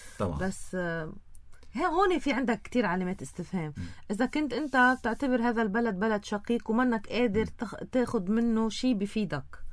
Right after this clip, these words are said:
Speaker 1: مم.
Speaker 2: حتى تحرر جنوبك مثلا، أو حتى، آه، ت-، تخلص من مشكلة الحدود الجنوبية،
Speaker 1: مم.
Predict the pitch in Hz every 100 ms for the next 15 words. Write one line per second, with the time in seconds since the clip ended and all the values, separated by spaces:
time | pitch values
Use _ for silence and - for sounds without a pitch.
0 | - - - 85 - 220 - 214 - 240
1 | 226 190 175 220 160 135 - 151 143 131
2 | 117 - 156 175 202 - 196 185 190 -
3 | - - 170 170 139 170 - 147 285 -
4 | 240 - 214 240 - 196 190 190 - 190
5 | 220 180 185 190 175 185 156 147 143 -
6 | - -